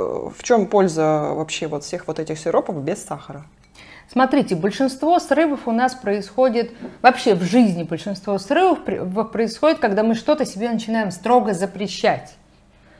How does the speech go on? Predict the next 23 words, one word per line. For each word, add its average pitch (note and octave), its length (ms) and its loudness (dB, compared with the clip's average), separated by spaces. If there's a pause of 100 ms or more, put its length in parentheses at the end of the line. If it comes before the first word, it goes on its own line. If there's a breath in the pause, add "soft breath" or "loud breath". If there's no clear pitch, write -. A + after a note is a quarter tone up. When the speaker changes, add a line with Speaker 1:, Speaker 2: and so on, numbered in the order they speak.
(360 soft breath)
Speaker 2:
Вот B3 400 2
нам A3 280 4
хочется C4+ 680 4 (1000)
нам A3+ 180 6
хочется A#3 460 2
именно G#3+ 500 0
этого. F#3 320 -2
Нам F3 220 -6
хочется, A#3+ 880 4
а, F#3+ 340 4
сделать A3+ 540 4
себе B3 680 4 (720)
булочку B3 720 6 (340)
с - 220 -16
сиропом. G#3+ 500 4 (800 soft breath)
Или G3 140 -2
нам A#3+ 240 0
хочется C#4+ 380 0
какой-то B3 440 4
напиток A#3+ 560 2
сделать A3+ 400 2
себе F3+ 260 -4
сладким. G3+ 760 0